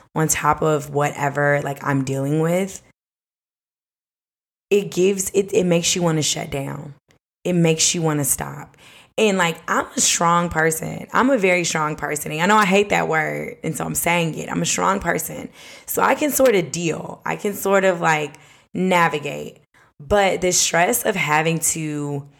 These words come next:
curate my space, my new space, so it doesn't look like it's new, or not shooting content because I haven't been ready to share,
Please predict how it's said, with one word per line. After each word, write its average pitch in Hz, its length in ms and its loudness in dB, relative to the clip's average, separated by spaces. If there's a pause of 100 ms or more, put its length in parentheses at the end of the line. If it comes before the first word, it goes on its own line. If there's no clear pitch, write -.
(420)
curate 175 680 2
my 151 380 2
space, 156 800 -2
my 160 220 0
new 160 180 4
space, 165 640 -4 (280)
so 175 280 2
it 156 120 -2
doesn't 156 380 0
look 160 220 -2
like 156 260 0
it's 147 220 -6
new, 147 520 -2 (2000)
or 165 560 4
not 156 320 4
shooting 170 340 0
content 151 760 -2 (300)
because 160 300 0
I 151 60 0
haven't 156 280 0
been 156 140 0
ready 147 240 -2
to - 160 -2
share, 196 640 0